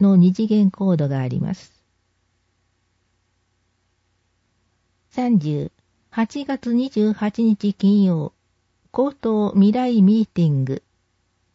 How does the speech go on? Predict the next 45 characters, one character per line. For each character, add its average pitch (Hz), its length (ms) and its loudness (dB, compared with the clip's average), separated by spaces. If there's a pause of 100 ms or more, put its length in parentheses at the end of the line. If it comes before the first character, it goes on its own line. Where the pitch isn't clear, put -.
(320)
テ 240 200 0
ー 233 40 4
マ 190 160 2
は、 180 220 -4 (340)
み 247 220 2
ん 285 100 -2
な 269 80 -2
で 214 140 0
考 - 160 -4 (340)
え 175 100 -2
る、 147 200 -8 (360)
も 240 140 0
っ - 100 -16
と 240 160 -6
楽 247 240 -2
し 254 240 -4
い 208 40 2
図 208 120 -4
書 220 140 -2
館 160 360 -2
へ。 139 200 -6 (1300)
江 285 180 -4
東 285 300 -6
区 247 100 -4
の 220 140 2
未 226 160 2
来 226 220 0
に 185 120 2
つ - 180 -8
い 208 140 0
て 175 380 -6
皆 220 260 0
さ 240 220 -6
ん 220 80 2
の 208 120 0
声 233 300 -4
を 190 140 -2
聞 - 160 -16
か 214 100 -4
せ 202 140 -8
て 196 100 -4
く 180 120 -6
だ 185 100 -4
さ 180 180 -8
い。 156 100 -8